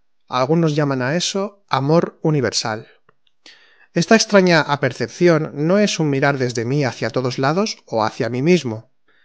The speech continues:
Es dejarse atravesar por esa fuerza que te tira del caballo y que, aunque estés más desorientado que nunca, te permite al menos darte cuenta que creer que estás en algún lado es un juego tramposo sin casilla de salida.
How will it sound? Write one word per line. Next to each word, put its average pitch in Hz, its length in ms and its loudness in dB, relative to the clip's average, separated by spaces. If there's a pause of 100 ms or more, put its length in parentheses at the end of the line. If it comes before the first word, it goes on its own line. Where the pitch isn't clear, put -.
(380)
Es 147 120 0
dejarse 175 380 2
atravesar 160 560 2
por 143 120 0
esa 147 200 0
fuerza 156 420 0
que 175 80 -2
te 113 140 -2
tira 127 220 -2
del 113 180 -4
caballo 127 520 2
y 113 140 -6
que, 113 240 -4
aunque 113 300 -4
estés 147 260 -4
más 175 100 2
desorientado 147 560 0
que 127 120 -4
nunca, 147 420 -2 (380)
te 151 100 2
permite 202 360 6
al 190 120 6
menos 220 260 2
darte 160 280 0
cuenta 190 360 4
que 151 120 0
creer 139 300 0
que 180 100 2
estás 139 280 -2
en 127 120 -4
algún 123 320 0
lado 165 240 2
es - 120 -2
un 135 100 -4
juego 135 280 0
tramposo 127 480 -2
sin 127 220 -6
casilla 120 480 -4
de 110 80 -6
salida. 113 540 -6